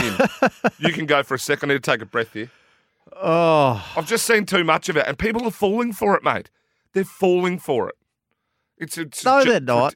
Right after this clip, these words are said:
Speaker 1: They are.
Speaker 2: But that's society these days, mate. They read something on social media and they don't
Speaker 1: They think it's
Speaker 2: they
Speaker 1: true.
Speaker 2: <laughs> they don't bother doing any sort of
Speaker 1: Oh.
Speaker 2: research. And that's, and it's true. Um, you, you Palmer or Palmy kind of guy?
Speaker 1: Pardon?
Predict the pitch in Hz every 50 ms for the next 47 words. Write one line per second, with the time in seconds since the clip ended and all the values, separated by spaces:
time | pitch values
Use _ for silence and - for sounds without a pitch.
0 | _ 208 202 214 233 226 226 240 254 269 269 247 190 - - 185 254 285 - -
1 | 277 240 - 262 262 277 294 285 285 254 254 233 190 - 214 190 175 135 147 156
2 | 208 214 214 190 190 220 233 226 - - 233 220 214 233 214 202 185 - 214 214
3 | 196 - - 185 170 165 180 202 233 240 226 226 220 208 196 220 226 185 170 127
4 | 185 190 190 190 220 214 - - - 233 262 277 320 - - - - - - -
5 | 233 - - - - - - - - 1077 - - - - 233 - 208 240 254 -
6 | - 277 254 160 180 175 214 208 208 196 220 220 220 - 170 190 208 208 202 196
7 | 190 185 170 160 143 131 117 107 101 - - - - - - - - 180 190 214
8 | 220 220 180 - 208 208 190 196 202 - - 240 277 269 - - - - - -
9 | - - - 208 214 226 226 220 208 233 240 _ _ _ _ _ _ _ _ _
10 | _ _ _ _ _ _ _ _ _ _ _ _ _ _ _ 202 202 285 311 247
11 | 214 196 190 196 170 - _ _ _ - - 180 202 254 285 311 277 220 180 -
12 | - - 185 180 180 170 143 - 151 131 117 104 110 101 98 - _ _ _ _
13 | _ _ _ _ _ _ _ - 135 127 143 165 220 254